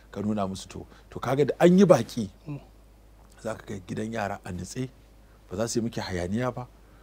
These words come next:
Speaker 1: ba za su zo su takura baƙinki ba, ba za su yi wani rashin ladabi da za a fita ana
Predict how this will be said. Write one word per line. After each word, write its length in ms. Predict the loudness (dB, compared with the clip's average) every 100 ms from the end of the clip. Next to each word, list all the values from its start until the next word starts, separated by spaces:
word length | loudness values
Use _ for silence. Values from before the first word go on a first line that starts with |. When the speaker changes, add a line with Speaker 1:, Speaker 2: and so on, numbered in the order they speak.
| -20 -8
Speaker 1:
ba 100 | -2
za 140 | -2
su 120 | 0
zo 160 | 0 -2
su 140 | -2 -6
takura 440 | -6 -4 -2 -2
baƙinki 420 | -4 -6 -10 -8
ba, 140 | -10 -10 -12 -8
ba 80 | -2
za 100 | -2
su 120 | 0
yi 60 | 0
wani 100 | 2
rashin 300 | 0 0 0
ladabi 400 | 0 0 -2 -2
da 100 | -4
za 140 | -2 -4
a 60 |
fita 260 | -4 -10 -8
ana 300 | -6 -6